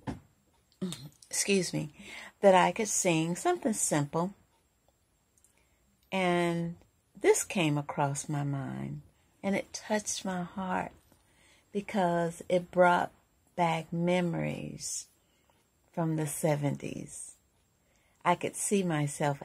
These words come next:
actually walking to work, and I could hear the music coming out of my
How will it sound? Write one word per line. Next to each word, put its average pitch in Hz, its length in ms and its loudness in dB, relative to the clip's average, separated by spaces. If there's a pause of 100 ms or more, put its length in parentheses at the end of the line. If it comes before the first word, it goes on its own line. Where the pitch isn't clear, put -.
(100)
actually 147 540 -4
walking 143 600 -4
to 160 180 -10
work, 135 600 -4 (1900)
and 160 560 2 (140)
I 156 200 0
could 143 280 -2
hear 156 800 4 (500)
the 170 100 0
music 170 560 0
coming 156 460 -2
out 147 180 0
of 143 120 -2
my 147 420 -2